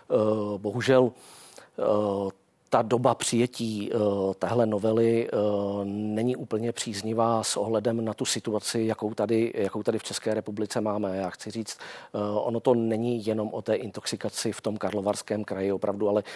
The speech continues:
eh, my jsme podle dat přímo řízených organizací, kterých jsme se doptávali, tak ta, eh, situace je opravdu alarmující i v jiných krajích a v jiných, eh,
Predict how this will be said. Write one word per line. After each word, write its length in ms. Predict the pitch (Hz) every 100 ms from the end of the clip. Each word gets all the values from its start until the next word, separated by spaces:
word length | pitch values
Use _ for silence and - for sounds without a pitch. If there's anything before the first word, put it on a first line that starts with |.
| - -
eh, 100 | 107
my 100 | 107
jsme 240 | 101 120 110 -
podle 420 | 113 113 107 104
dat 440 | 135 113 101 - -
přímo 320 | 107 - 107 107
řízených 400 | 101 104 101 110
organizací, 640 | 104 107 104 101 - 101
kterých 280 | - 101 95
jsme 140 | -
se 140 | - 101
doptávali, 500 | 98 - 101 104 101 - - -
tak 140 | -
ta, 200 | - 107 110
eh, 140 | 117
situace 420 | - 107 98 -
je 40 | 107
opravdu 360 | 95 104 110
alarmující 720 | 101 92 98 101 95 - 113 98
i 80 | 110
v 100 | 98
jiných 300 | 95 98 95
krajích 420 | - 87 82 -
a 40 |
v 100 | 90
jiných, 540 | 92 92 90 - -
eh, 40 | -